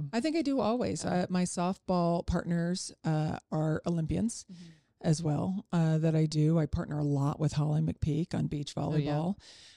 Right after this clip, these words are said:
Speaker 1: uh, and indoor volleyball. And, you know, who's gonna be better to talk about, uh, talk about it than that? Every, everybody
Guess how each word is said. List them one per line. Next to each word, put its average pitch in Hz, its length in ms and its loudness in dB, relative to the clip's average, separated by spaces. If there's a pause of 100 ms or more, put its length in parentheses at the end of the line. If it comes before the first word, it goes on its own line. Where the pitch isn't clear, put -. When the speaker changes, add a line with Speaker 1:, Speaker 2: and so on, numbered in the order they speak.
(160)
Speaker 1:
uh, 156 280 2
and 180 220 2
indoor 156 420 2
volleyball. 147 680 4
And, - 180 -4 (460)
you 160 80 2
know, 147 140 0
who's 156 180 -2
gonna 156 160 -4
be 151 340 -4
better 151 380 4
to 143 160 4
talk 147 300 0
about, 156 380 0 (200)
uh, 151 300 0 (400)
talk 156 180 2
about 156 180 2
it 180 80 -2
than 143 140 -2
that? 156 300 0 (140)
Every, 208 360 2
everybody 190 640 0